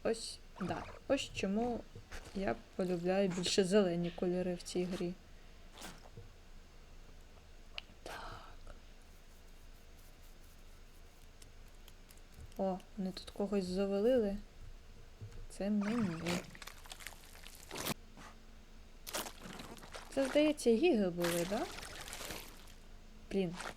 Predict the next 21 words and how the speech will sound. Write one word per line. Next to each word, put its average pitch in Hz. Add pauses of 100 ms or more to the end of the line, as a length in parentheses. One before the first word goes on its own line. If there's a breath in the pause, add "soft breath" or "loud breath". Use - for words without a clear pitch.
(1400 loud breath)
Так 277
давно 254
грала, 247
що -
вже 214
ніхрена 226
не 240
пам'ятаю. 214 (680)
Ну, 233 (280)
і 226
таке 214
буває. 156 (160)
Гаразд, 202 (100)
е, 190
повертаємося 285
до 233
води, 233
бо 208
я 262
хочу 262
пити. -